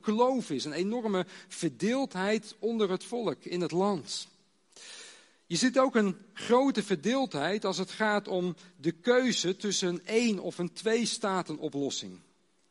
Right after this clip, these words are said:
Hè, daar, ja, wordt heel veel over gediscussieerd, maar ook daar zie je dat de meningen enorm uit elkaar gaan. En veel Joodse mensen, ja, die vrezen dan ook voor de toekomst. Hè, niet alleen als het gaat om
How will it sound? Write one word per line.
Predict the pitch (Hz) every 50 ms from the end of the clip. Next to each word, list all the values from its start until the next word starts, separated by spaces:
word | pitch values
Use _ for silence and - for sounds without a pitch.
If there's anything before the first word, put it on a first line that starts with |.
| _ _ _ _ _ _ _ _
Hè, | - 143 147
daar, | 156 147 151 160 175 180 - - - - - -
ja, | 156 160
wordt | 156 170 160
heel | - 185 233 269 262
veel | 185 190 185
over | - 175 175 - -
gediscussieerd, | 160 147 170 170 - - 170 139 - - 254 254 233 202 -
maar | 165 165
ook | 175 185 165 127 123
daar | 151 196 226 240 233 202
zie | - - 220 233
je | 226 190 170
dat | 151 165 165 165 - -
de | 143 147
meningen | 165 196 220 233 214 180 165 -
enorm | - 196 208 233 254 269 285 269 214 185 156
uit | - 180 175 -
elkaar | 170 160 - 196 196 202 202 185
gaan. | 139 147 139 117 101 90 85 - _ _ _ _ _ _ _ _ _ _ _ _ - - - - - - - - - -
En | 175 165
veel | - 269 294 311 285 247
Joodse | 202 214 233 247 247 240 - - 180
mensen, | 170 175 196 254 269 247 190 - - - 156 165 202 247 247 220 - _ _ _ _ _
ja, | - 185 190
die | 180 175 202 185 151 - - - _
vrezen | - - - - 185 202 247 269 285 262 - - 202 156
dan | 165 160 170 185
ook | 175 175 180 190 185
voor | - - 185 180 185 185 160 -
de | 160 180 -
toekomst. | - 262 277 - - 247 160 104 - - - - - - - _ _ _ _ _ _ _ _ _ _ _ _ _ _ _ _ _
Hè, | - 147 -
niet | 170 175 220 220 220
alleen | 196 185 196 208 208 202
als | 185 -
het | 175 160
gaat | - - 196 202 202 202
om | 190 180 180 175 160